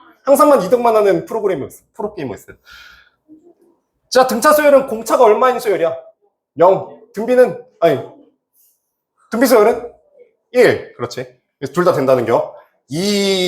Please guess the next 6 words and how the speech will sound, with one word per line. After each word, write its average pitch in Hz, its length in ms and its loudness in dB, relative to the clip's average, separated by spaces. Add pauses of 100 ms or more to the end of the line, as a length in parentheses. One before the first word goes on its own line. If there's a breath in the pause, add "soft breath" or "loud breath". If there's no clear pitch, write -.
(720)
일인 98 180 -16
수열. 98 400 -10 (1200 loud breath)
네, 101 120 -4
예시였습니다. 85 800 -4 (760 loud breath)
자, - 100 -12
넘어가자. 101 580 -2